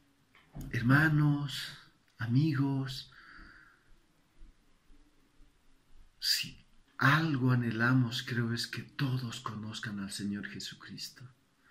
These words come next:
Hemos de hablarte del Evangelio, de la importancia de, de que te vuelvas al Señor, rindas tu vida al Señor para que Él perdone tus pecados, te dé su salvación, te haga su hijo y enseñándote sus caminos perseveren hasta aquel día en que Él venga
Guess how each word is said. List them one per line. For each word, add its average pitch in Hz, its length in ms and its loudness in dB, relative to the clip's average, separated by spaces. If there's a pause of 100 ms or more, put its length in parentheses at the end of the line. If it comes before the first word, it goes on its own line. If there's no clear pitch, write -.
(560)
Hemos 139 260 6
de 127 80 6
hablarte 127 440 2
del 117 160 2
Evangelio, 113 520 0
de 127 140 0
la 120 80 2
importancia 135 600 0
de, 123 160 -4 (440)
de 127 80 2
que 143 120 6
te 147 120 8
vuelvas 160 540 8
al 135 140 0
Señor, 147 520 4
rindas 180 500 4
tu 165 200 2
vida 175 420 2
al 131 100 2
Señor 131 440 0
para 127 300 -6
que 156 120 -2
Él 156 160 -2 (500)
perdone 170 560 6
tus 139 240 2
pecados, 127 720 -2
te 147 160 6
dé 202 200 12
su 180 160 4
salvación, 123 920 2
te 160 140 4
haga 214 320 8
su 160 240 2
hijo 147 380 -2 (520)
y 165 120 4
enseñándote 190 760 6
sus 165 260 0
caminos 170 580 4
perseveren 165 720 6
hasta 156 160 2
aquel 156 240 2
día 175 100 4
en 175 80 6
que 185 80 6
Él 190 60 6
venga 247 440 4